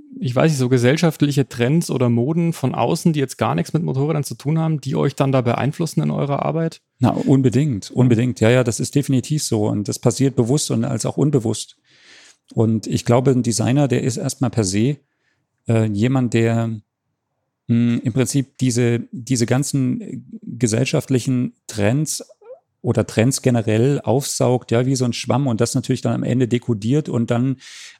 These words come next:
Speaker 2: am Ende in eine Form, in ein Konzept sozusagen überführt.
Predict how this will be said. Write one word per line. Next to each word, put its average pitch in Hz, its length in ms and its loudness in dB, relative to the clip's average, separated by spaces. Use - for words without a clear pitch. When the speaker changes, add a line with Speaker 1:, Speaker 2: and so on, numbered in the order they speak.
Speaker 2:
am 117 160 0
Ende 127 280 2
in 117 220 -4
eine 117 260 0
Form, 131 440 2
in 117 120 2
ein 110 180 0
Konzept - 520 -2
sozusagen 107 520 -2
überführt. 110 720 -2